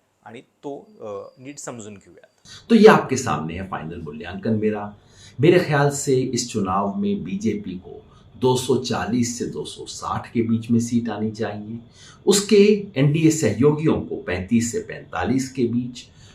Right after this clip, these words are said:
Speaker 2: कांग्रेस पिचासी से सौ के बीच और उसके इंडिया गठबंधन के बाकी सहयोगियों को एक सौ बीस से एक सौ पैंतीस के बीच। मतलब चार सौ पार वाली बात तो टोटल हवाई थी, तीन सौ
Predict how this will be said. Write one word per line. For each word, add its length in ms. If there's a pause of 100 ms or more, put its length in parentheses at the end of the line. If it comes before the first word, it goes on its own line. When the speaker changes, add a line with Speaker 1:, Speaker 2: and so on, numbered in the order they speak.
(240)
Speaker 2:
कांग्रेस 520
पिचासी 540
से 200
सौ 300
के 160
बीच 400 (420)
और 260
उसके 380
इंडिया 440
गठबंधन 600
के 100
बाकी 420
सहयोगियों 720
को 220
एक 180
सौ 180 (160)
बीस 280
से 180
एक 160
सौ 140
पैंतीस 560
के 140
बीच। 380 (600)
मतलब 480 (800)
चार 260
सौ 180
पार 280
वाली 220
बात 380
तो 60 (160)
टोटल 300 (100)
हवाई 280
थी, 320 (920)
तीन 220
सौ 280